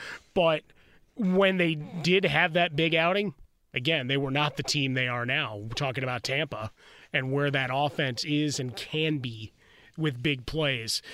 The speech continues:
So I, I expect a, a fantastic, like, I, I'm looking forward to this game about as much as I've looked forward to a conference title game in a long time. I mean, we got the treat.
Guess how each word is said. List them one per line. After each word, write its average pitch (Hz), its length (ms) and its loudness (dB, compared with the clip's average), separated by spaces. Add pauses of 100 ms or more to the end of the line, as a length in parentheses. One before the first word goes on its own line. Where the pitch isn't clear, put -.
(120)
So 147 580 2
I, 156 240 2
I 170 180 4
expect 147 540 0
a, 131 280 -2
a 135 80 -2
fantastic, 139 800 -2
like, 139 180 -2
I, 160 260 2
I'm 165 160 0
looking 147 260 -2
forward 135 300 -4
to 123 60 -6
this 123 220 -2
game 123 200 -2
about 120 260 -4
as 113 120 -6
much 127 240 -4
as 120 100 -4
I've 120 140 -4
looked 120 240 -8
forward 123 380 -6
to 123 180 -6
a 117 60 -8
conference 120 640 -6 (480)
title 143 320 2
game 127 240 -2
in 123 80 -4
a - 20 -4
long 123 240 -4
time. 127 300 -4
I 117 40 -6
mean, 120 80 -4
we 143 120 0
got 143 220 -2
the - 60 -10
treat. 151 460 -2